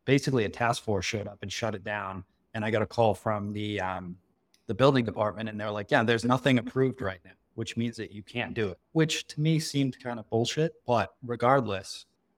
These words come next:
I had an owner invest fifty grand to furnish this brand new duplex that they had renovated, and it got shut down after a month. So that was a tough pill to swallow and a tough conversation that I had to have that I screwed up.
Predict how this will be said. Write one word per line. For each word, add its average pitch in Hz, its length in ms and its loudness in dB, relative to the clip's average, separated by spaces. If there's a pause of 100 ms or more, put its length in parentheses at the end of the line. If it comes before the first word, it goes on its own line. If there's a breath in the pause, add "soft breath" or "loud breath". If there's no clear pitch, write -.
(140)
I 131 60 4
had 139 140 8
an 127 180 6
owner 123 320 6
invest 107 420 -2 (260)
fifty - 320 0
grand 110 440 -4
to 104 80 -8
furnish 113 540 -8 (100)
this 101 200 -8
brand 117 400 2
new 113 140 0
duplex - 520 -2
that - 120 -16
they 110 100 0
had 101 120 -2
renovated, 98 580 -4 (420)
and 110 100 0
it 107 60 -4
got 104 160 0
shut 107 240 0
down 104 220 -2
after 98 280 -6
a 95 40 -10
month. 92 400 -14 (340)
So 104 220 -2
that 113 200 6
was 139 160 6
a 107 60 0
tough - 380 -2
pill 123 200 2
to - 100 -10
swallow 98 680 0 (160)
and 113 100 -2
a 98 60 -4
tough 117 220 0
conversation 110 600 -4
that 98 100 -6
I 117 120 2
had 107 200 0
to 95 40 -6
have 98 220 -10
that 92 180 -6
I 101 180 -2
screwed 101 360 -6
up. 98 280 0